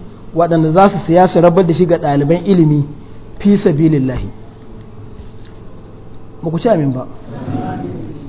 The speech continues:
Ina jin kun wadatu da littafin kenan. Kullum muna faɗa irin waɗannan abubuwa.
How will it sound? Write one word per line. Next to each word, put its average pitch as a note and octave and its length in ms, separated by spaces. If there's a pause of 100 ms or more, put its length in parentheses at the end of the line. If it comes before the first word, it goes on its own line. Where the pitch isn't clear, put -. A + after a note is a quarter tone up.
(360)
Ina F#3+ 180
jin E3+ 180
kun F3 300
wadatu D#3 340
da D3+ 100
littafin C#3 380
kenan. G#2 260 (1600)
Kullum B3+ 280
muna B3+ 200
faɗa F3 180
irin F#3+ 200
waɗannan D#3+ 420
abubuwa. C#3 400